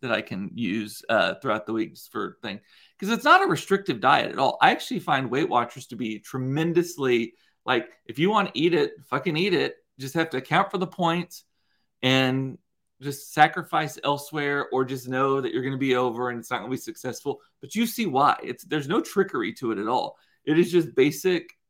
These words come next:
basic common sense. Lean proteins, fruits and vegetables,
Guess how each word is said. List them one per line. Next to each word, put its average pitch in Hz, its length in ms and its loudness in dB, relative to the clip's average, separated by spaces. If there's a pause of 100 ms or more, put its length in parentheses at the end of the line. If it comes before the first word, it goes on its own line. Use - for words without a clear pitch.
basic 156 440 0
common 147 360 -2
sense. - 480 -8 (380)
Lean 185 240 4
proteins, 185 460 0
fruits 165 280 2
and 165 80 -2
vegetables, 143 680 -2